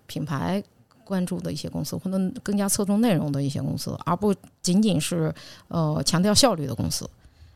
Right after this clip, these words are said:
呃，是这样，强调效率这件事情，就是你，呃，我觉得尤其是在疫情之后的话，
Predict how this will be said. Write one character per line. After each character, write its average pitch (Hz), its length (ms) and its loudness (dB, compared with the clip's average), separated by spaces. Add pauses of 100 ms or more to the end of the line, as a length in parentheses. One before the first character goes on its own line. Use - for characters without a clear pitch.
(120)
呃， 185 200 0
是 269 160 -2
这 - 80 -2
样， 254 220 2
强 214 180 2
调 269 120 6
效 294 260 4
率 190 140 -2
这 185 120 -2
件 190 160 2
事 196 160 -2
情， 143 400 0 (760)
就 - 120 -4
是 285 220 4
你， 180 280 -4
呃， - 100 -4
我 196 280 0
觉 208 140 2
得 294 100 6
尤 233 140 4
其 226 160 4
是 190 260 2
在 202 140 2
疫 214 160 0
情 165 180 2
之 180 120 -2
后 185 180 -2
的 180 100 0
话， 160 320 -2